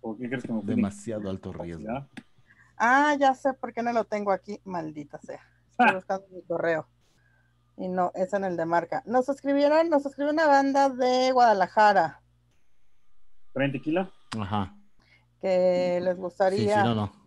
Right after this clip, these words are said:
Speaker 3: Alacrán Press Agency nos escribió para solicitar entrevista para Real Albatros.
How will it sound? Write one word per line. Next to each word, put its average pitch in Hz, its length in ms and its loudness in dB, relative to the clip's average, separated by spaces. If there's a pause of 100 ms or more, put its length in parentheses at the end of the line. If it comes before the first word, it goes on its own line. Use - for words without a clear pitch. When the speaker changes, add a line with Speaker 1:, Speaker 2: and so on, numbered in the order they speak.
(320)
Speaker 3:
Alacrán 269 680 4 (100)
Press 269 360 0 (260)
Agency 240 800 -2
nos 214 300 -4
escribió 208 760 0 (100)
para 214 400 4
solicitar 190 500 -4
entrevista 202 680 -2
para 180 300 -2
Real 196 420 4
Albatros. - 880 -4